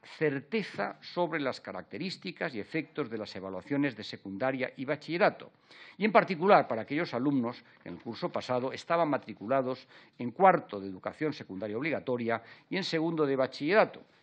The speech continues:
que eran los que debían realizar, entre otras cosas, la ebau en sustitución del anterior pau.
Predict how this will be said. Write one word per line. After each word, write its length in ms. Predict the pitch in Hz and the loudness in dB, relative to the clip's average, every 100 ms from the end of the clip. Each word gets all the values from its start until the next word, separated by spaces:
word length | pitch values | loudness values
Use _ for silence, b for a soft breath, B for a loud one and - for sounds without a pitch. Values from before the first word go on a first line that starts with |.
| _ | _
que 140 | - 151 | -4 2
eran 180 | 160 135 | 4 2
los 160 | 117 | -4
que 100 | - | -8
debían 460 | 98 104 120 117 123 - | -8 -4 -2 -2 -4 -12
realizar, 640 | - 123 101 - 123 120 - _ - | -8 -6 -6 -4 -2 -2 -8 _ -20
entre 160 | - 110 | -16 -14
otras 220 | 107 - | -12 -10
cosas, 400 | - 123 127 104 | -8 -4 -4 -6
la 180 | 107 127 | -2 -2
ebau 380 | 110 110 113 110 B B | -2 0 -2 -4 B B
en 120 | 135 131 | -8 -6
sustitución 680 | 123 117 101 95 120 107 | -8 -8 -12 -12 -8 -6
del 140 | 101 92 | -6 -10
anterior 460 | 85 90 85 85 - | -12 -14 -14 -16 -8
pau. 220 | - | -8